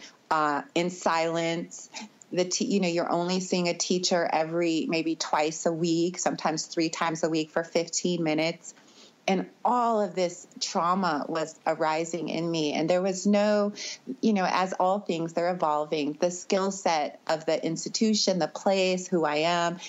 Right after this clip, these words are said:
I, I couldn't really address it there. And I realized at that time that there was a real limitation in that particular form of practice, that it that I, I, I didn't know how to heal it. So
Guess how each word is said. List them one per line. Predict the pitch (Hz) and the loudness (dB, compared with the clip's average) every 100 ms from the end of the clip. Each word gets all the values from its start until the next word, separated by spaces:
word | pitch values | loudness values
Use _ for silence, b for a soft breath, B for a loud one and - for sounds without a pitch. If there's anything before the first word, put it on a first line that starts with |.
| B - - | B -4 -2
I, | - 202 208 - | 2 0 0 -2
I | 196 | -2
couldn't | - 247 233 202 | 0 0 0 0
really | 208 190 | 2 2
address | 160 - 156 202 - | 0 0 0 0 -2
it | 359 359 | -2 0
there. | 165 139 127 | 0 2 0
And | - 175 | -2 0
I | 175 | 0
realized | 180 214 220 190 185 - | 2 2 2 0 -2 -4
at | 160 | 0
that | 170 160 - | 0 0 -4
time | - 185 180 | -4 -2 0
that | 165 | 0
there | 160 | 0
was | 151 151 | 0 0
a | |
real | 156 175 180 | 0 2 2
limitation | 165 170 165 156 - 180 185 - 160 147 147 - B B B - | 2 0 0 -2 0 0 0 0 0 2 0 -4 B B B -4
in | 165 | 0
that | 170 165 135 | 2 0 0
particular | - 165 - 180 175 156 147 | -2 -2 -2 0 0 0 -2
form | 143 - 160 147 143 | -4 -2 0 0 0
of | - 139 | -2 -4
practice, | - 139 139 - - - | -2 -2 -2 -2 -2 -2
that | 165 151 | -2 0
it | 147 - B B B - | -2 -6 B B B -2
that | 185 165 | 0 2
I, | - 156 151 - - | 0 0 0 -4 -4
I, | 165 - | -4 0
I | 180 | 0
didn't | 202 208 | 2 2
know | 208 | 0
how | 190 | 0
to | 165 | -2
heal | 160 - 269 349 | -2 0 2 4
it. | 127 - - B B | 2 0 -4 B B
So | - - 208 196 180 | -6 0 2 2 -2